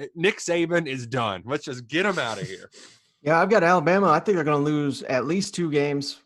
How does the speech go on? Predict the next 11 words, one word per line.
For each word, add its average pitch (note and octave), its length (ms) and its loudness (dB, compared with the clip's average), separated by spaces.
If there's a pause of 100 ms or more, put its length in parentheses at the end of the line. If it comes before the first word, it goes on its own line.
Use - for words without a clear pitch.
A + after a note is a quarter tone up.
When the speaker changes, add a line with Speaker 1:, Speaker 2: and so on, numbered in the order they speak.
Speaker 2:
Not D#3+ 320 0
stunned D3+ 340 0
if C3+ 80 -6
they D3+ 120 2
lose C#3 200 -2
three C#3 560 0 (240)
next C#3+ 340 -4
year. C3+ 420 0 (440)
I D3 80 -4
think, D3+ 400 -4
um, C3+ 360 -2